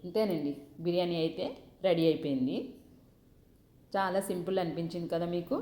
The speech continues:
ఇలా కుక్కర్లో అయితే ఇట్లాగే అనిపిస్తుందండి. కుక్కర్లో అని కాదు, అసలు బిర్యానీ అంటే పెద్ద ప్రాసెస్ ఏం కాదు. అన్నీ మనం రెడీ చేసుకుని దగ్గర పెట్టుకుంటే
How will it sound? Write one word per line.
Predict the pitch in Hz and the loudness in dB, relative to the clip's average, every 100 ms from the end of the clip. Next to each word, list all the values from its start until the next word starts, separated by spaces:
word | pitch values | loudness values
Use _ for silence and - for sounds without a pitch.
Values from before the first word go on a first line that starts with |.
| - - - - - | -4 -16 -20 -18 -6
ఇలా | 208 208 | -4 -2
కుక్కర్లో | 196 202 226 240 | 0 2 6 6
అయితే | 240 247 | 6 4
ఇట్లాగే | 214 208 220 247 | 4 4 4 4
అనిపిస్తుందండి. | 208 190 - 170 165 170 214 | 2 -2 -2 -2 0 0 2
కుక్కర్లో | 214 311 320 | 4 4 4
అని | 262 226 | 4 6
కాదు, | 196 190 | 4 4
అసలు | 202 185 | 2 2
బిర్యానీ | 208 247 262 247 | 6 6 6 4
అంటే | 220 247 220 | 6 6 6
పెద్ద | 214 240 226 | 2 0 4
ప్రాసెస్ | 196 185 220 220 185 | 4 4 2 2 0
ఏం | 180 170 | 2 0
కాదు. | 156 175 254 - - - - - | 0 2 0 -2 -10 -18 -12 -4
అన్నీ | 175 202 269 | 0 6 8
మనం | 247 202 180 | 8 6 4
రెడీ | 170 196 208 | 2 2 4
చేసుకుని | 220 220 202 180 | 4 2 -2 0
దగ్గర | 160 185 196 | 2 2 0
పెట్టుకుంటే | 190 - 165 156 | -2 -4 -4 -2